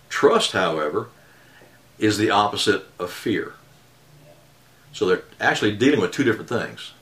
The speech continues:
Inevitably, people will tell me, when I begin to question them,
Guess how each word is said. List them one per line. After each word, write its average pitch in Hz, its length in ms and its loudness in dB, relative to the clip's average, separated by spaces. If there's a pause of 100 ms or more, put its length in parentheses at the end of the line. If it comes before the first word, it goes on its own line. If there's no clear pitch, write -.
(500)
Inevitably, 139 580 4
people 135 260 0
will 113 120 6
tell 135 260 2
me, 92 140 4
when 95 340 -6
I 90 40 -2
begin 98 220 0
to 90 60 -2
question 135 440 0
them, 85 180 -6